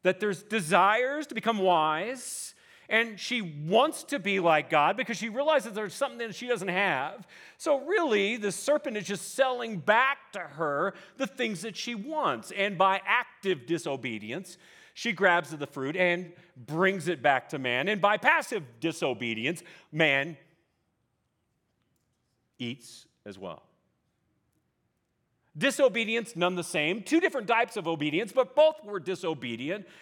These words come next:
But who is more culpable, of course, is the question we ask. And of course, you turn back to First Timothy, we discover that, that woman was deceived, but yet man empowered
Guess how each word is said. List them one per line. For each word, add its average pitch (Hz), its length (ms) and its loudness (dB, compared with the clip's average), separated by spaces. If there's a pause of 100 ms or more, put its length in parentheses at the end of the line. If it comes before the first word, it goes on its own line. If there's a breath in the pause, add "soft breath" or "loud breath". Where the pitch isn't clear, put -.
(240 loud breath)
But 285 180 4 (180)
who 320 180 0
is 277 140 -2
more 311 260 2
culpable, 233 800 2 (240)
of 196 140 -2
course, 175 320 0
is 147 80 -10
the 165 80 -10
question 226 380 -6
we 247 100 -2
ask. 277 360 0 (560 soft breath)
And 440 60 2
of - 60 -2
course, 233 200 0
you 185 60 -10
turn 196 180 -4
back 160 160 2
to - 60 -16
First 143 200 -10
Timothy, 170 260 -6
we 147 120 -6
discover 143 360 -2
that, 120 160 -4 (320 loud breath)
that 175 180 2
woman 185 280 0
was 143 180 -2
deceived, 139 800 -6 (1200)
but 127 300 -4
yet 123 480 -8 (720)
man 120 560 -8 (640)
empowered 113 840 -10